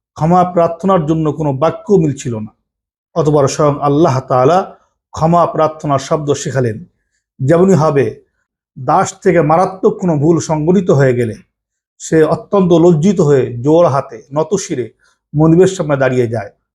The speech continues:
ভয়ে কিছু বলতে পারে না। মনিবের দয়া হয়, সে জিজ্ঞেস করে, "কি বলতে চাও?" তখন বলতে না পারলেও মনিব বলে, "বলো, ভবিষ্যতে এমন ভুল আর কখনো করব না।"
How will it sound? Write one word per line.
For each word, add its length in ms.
ভয়ে 320
কিছু 340
বলতে 320
পারে 220
না। 180
মনিবের 420
দয়া 200
হয়, 300
সে 160
জিজ্ঞেস 420
করে, 220
"কি 280
বলতে 280
চাও?" 360
তখন 320
বলতে 320
না 180
পারলেও 460
মনিব 320
বলে, 380
"বলো, 280
ভবিষ্যতে 460
এমন 340
ভুল 160
আর 160
কখনো 340
করব 300
না।" 200